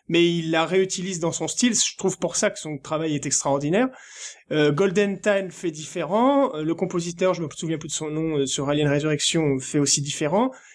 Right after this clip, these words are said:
Stratenfeld évoque, mais un tout petit peu, hein, c'est, c'est quand même, euh, il y a le thème de Goldsmith dans Prometheus, mais voilà. Et Jed Kurzel, finalement, c'est le premier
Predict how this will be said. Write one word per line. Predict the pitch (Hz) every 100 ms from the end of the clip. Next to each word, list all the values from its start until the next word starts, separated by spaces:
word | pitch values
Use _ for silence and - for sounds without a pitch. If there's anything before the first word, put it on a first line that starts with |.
| -
Stratenfeld | - - 208 208 202 - 202 170 -
évoque, | 233 233 220 214 -
mais | 147 160
un | 156
tout | 180
petit | 170 -
peu, | 185 196 160
hein, |
c'est, | 147 - 143
c'est | 135 160
quand | 151
même, | 147 147 143
euh, | 123 120 120 123 - 127 _ - -
il | 151
y |
a |
le | 165 165
thème | 190
de | 170
Goldsmith | 160 165 - 185
dans | 165
Prometheus, | 151 156 147 156 151 156
mais | 139
voilà. | 143 220 - -
Et | 165 156
Jed | 214 214
Kurzel, | 202 202 285
finalement, | 220 190 277
c'est | -
le | 165
premier | - - 208 214 214 247 311